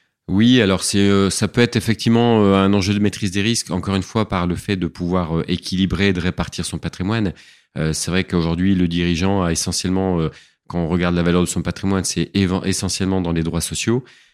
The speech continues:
Et on a capacité à pouvoir l'accompagner sur différents montages pour justement pouvoir équilibrer ce portefeuille, aussi bien sur l'immobilier que les avoirs financiers,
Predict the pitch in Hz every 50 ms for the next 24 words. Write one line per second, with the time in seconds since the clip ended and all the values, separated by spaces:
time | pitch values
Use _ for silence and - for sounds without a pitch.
0 | _ _ - 85 90 95 101 101 92 85 85 85 85 85 87 90 87 85 82 -
1 | - 92 - - 87 - - 95 78 - 107 110 107 98 85 - - 85 85 87
2 | 82 82 82 80 - 82 - - 85 87 98 107 107 101 - - 90 82 78 82
3 | 80 - - 85 82 80 80 80 - - 113 117 101 - - 87 80 78 85 80
4 | - - 95 98 104 104 92 - 92 87 85 98 92 87 95 - - - 101 98
5 | 90 82 90 104 98 - - 87 - 87 80 - 87 80 - - 113 117 98 85
6 | - - 87 87 92 87 - 85 82 80 85 85 82 85 85 90 95 95 82 85
7 | 73 80 73 80 76 - - 80 80 73 - - 120 131 135